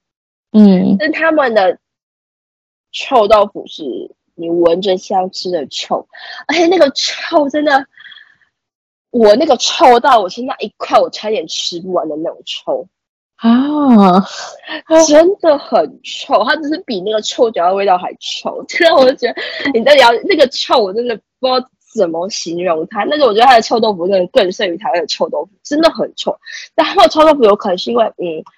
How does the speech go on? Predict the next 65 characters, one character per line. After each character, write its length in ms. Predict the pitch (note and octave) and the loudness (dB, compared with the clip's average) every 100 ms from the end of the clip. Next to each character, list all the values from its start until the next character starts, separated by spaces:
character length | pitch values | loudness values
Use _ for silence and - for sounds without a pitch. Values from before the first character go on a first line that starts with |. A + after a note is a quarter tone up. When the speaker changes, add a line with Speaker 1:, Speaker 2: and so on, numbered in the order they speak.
| _ | _
Speaker 2:
台 100 | B3+ | 4
湾 80 | D4+ | 6
臭 140 | D#4+ | 6
豆 80 | D#4 | 4
腐 100 | B3+ | 4
有 140 | G3+ | 4
可 140 | G3+ F3+ | 2 -2
能 80 | |
那 100 | F3+ | -4
么 120 | G3 F3+ | -4 -6
臭， 280 | - - - | -8 -12 -6
也 180 | G3 F3+ | -2 0
有 180 | F#3 D#3+ | 0 -2
那 80 | |
么 140 | G3 D3+ | -6 -8
臭， 360 | - - F#3 - | -10 -6 -6 -2
但 200 | C4 A#3+ | 0 0
是 100 | C#4+ | 0
因 80 | C#4+ | -2
为 80 | C4+ | 2
台 160 | G#3 | 4
湾 100 | G#3 | 2
臭 140 | G#3 G#3+ | 2 0
豆 100 | A3 | -2
腐 100 | E3 | -2
都 100 | E3+ | -4
是 40 | |
用 180 | F#3 F3+ - | -4 -8 -6
炸 160 | - - - | -4 -4 -6
的， 80 | - - _ _ - - _ | -18 -18 _ _ -20 -20 _
但 120 | C#4 | -2
他 40 | |
们 120 | D4 D4+ | 0 4
那 60 | |
里 60 | A3 | 4
的 60 | |
臭 180 | - A#3 | 2 0
豆 160 | G3 F#3+ | 0 0
腐 140 | G#3 | -2
就 100 | - | -10
是 340 | G3 F#3+ A#2+ - _ _ _ _ _ _ _ | -8 -4 -6 -8 _ _ _ _ _ _ _
好 120 | - A3+ | 0 2
像 80 | |
是 60 | F4 | 2
用 200 | C#4 D4+ - | 0 -4 -2
煎 200 | A#3 A#3+ | 0 2
的 60 | |
还 80 | F#3+ | 0
是 60 | F3 | -2
怎 100 | - | -4
么 60 | |
样， 120 | D#3+ | -6
就 100 | G#3+ | -4
是 40 | A#3+ | -2
那 100 | C4 | 0
个 140 | G3 - | -2 -6
臭 520 | - - - A#3 E3 - | -10 -4 2 4 4 2
保 160 | F#3 D#3 | -2 -2
留 160 | D#3+ | -4
得 80 | D#3+ | -8
更 280 | D#3+ G3 E3+ | -4 -6 -4
完 260 | D#3+ A#2 E3+ - | -6 -6 -8 -8
整。 120 | - - _ _ _ _ _ _ _ | -8 -8 _ _ _ _ _ _ _
Speaker 1:
嗯， 360 | - A3+ G3+ F#3 - | 6 8 8 6 4
嗯。 240 | - - | 2 2